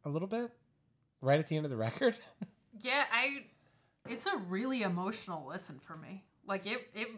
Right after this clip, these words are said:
Speaker 2: really is. It's, it's never something that I just throw on, ever, because it's, it's not that kind of listen for me, um,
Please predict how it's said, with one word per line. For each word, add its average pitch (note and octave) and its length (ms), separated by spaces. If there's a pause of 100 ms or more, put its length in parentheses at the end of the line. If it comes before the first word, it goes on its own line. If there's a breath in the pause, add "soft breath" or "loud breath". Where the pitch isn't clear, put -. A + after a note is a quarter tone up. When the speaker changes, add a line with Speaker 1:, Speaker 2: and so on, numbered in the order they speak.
(160)
Speaker 2:
really G#3+ 380
is. E3+ 500
It's, - 320 (320 soft breath)
it's A3 140
never B3 320
something B3+ 520
that G#3 300
I F#3 480 (400)
just G#3 400
throw G3 340
on, D#3+ 400 (300)
ever, E3 400 (440)
because A3+ 300
it's, - 340
it's G#3 180
not G3+ 260
that E3+ 160
kind G3 200
of F3+ 100
listen F#3 300
for A#3+ 160
me, A#3 260 (460 loud breath)
um, G3 460